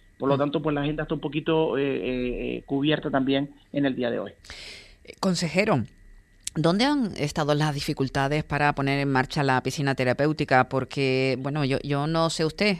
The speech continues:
Speaker 2: eh, a mí me da la impresión de que usted ha ido y ha vuelto a la consejería y, y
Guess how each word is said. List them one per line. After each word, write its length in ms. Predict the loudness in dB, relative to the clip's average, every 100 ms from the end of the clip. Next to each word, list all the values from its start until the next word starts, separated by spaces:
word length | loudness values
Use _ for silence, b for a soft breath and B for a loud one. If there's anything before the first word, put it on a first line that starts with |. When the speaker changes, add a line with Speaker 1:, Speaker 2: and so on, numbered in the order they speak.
| -4
Speaker 2:
eh, 440 | -6 -2 -2 -2 0
a 60 |
mí 80 | 0
me 80 | 2
da 80 | 2
la 60 |
impresión 260 | 2 0 0
de 60 |
que 60 | -2
usted 200 | 0 0
ha 80 | 2
ido 180 | 2 2
y 100 | 2
ha 40 |
vuelto 340 | 2 0 2
a 140 | 4 4
la 360 | 4 4 4 2
consejería 640 | 0 -2 -2 0 2 0 B B B B -2
y, 580 | 2 4 4 4 2 2
y 220 | 2